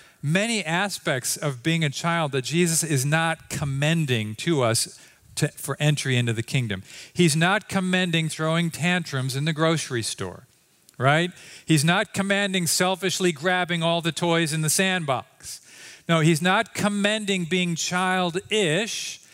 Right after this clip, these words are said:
He's commending being childlike. I think what he's doing is he's pointing to the simple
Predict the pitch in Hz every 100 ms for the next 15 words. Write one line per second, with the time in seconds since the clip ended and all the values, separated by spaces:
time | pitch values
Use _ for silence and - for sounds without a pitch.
0 | - - - 180 170 - 175 170 196 202
1 | 196 175 185 180 170 - 175 175 175 180
2 | 180 165 - 147 156 170 160 110 - -
3 | 147 - 202 233 220 202 190 156 147 185
4 | 165 135 156 220 _ _ _ _ _ _
5 | _ _ - - - 160 143 170 - -
6 | 190 208 202 214 208 190 170 147 - 202
7 | 208 208 202